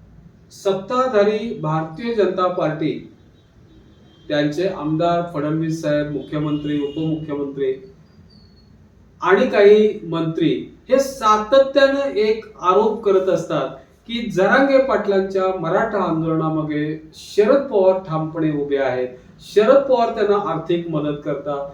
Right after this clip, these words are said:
उद्धव बाळासाहेब ठाकरेंची भाषा हे जरांगे पाटील बोलतात. हे अशा पद्धतीचे जे आरोप होत आहेत, हे आरोप का हे करतात, हे न उलगडणारं कोण आहे, असं बरेच जण म्हणतात.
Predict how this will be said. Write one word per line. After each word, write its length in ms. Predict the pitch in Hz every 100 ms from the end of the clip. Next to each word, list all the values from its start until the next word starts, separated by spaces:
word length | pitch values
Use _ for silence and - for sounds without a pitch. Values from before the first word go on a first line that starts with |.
| - - 165
उद्धव 440 | 165 165 226 269
बाळासाहेब 460 | 247 233 220 226 208
ठाकरेंची 560 | 190 196 196 196 208
भाषा 520 | 196 - - 190 185
हे 140 | 165 196
जरांगे 640 | 196 - 160 196 226 220
पाटील 280 | 202 180 175
बोलतात. 460 | 165 139 151 147 143 - - -
हे 60 | 294
अशा 420 | 330 208 - 294
पद्धतीचे 680 | 294 269 262 269 269 269 262
जे 120 | 254
आरोप 580 | 269 - 190 208 269 269
होत 220 | 202 202
आहेत, 240 | 196 170 170 - - 220
हे 80 | 285
आरोप 560 | 262 240 254 277 - - -
का 320 | 233 285 269
हे 100 | 262
करतात, 520 | 262 202 202 190 180 - - - - - -
हे 140 | 262
न 160 | 269 240
उलगडणारं 760 | 269 285 269 262 254 254 254 247
कोण 220 | 226 220
आहे, 320 | 214 202 196
असं 180 | 190 226
बरेच 240 | 190 170
जण 200 | 139 139
म्हणतात. 320 | 120 104 -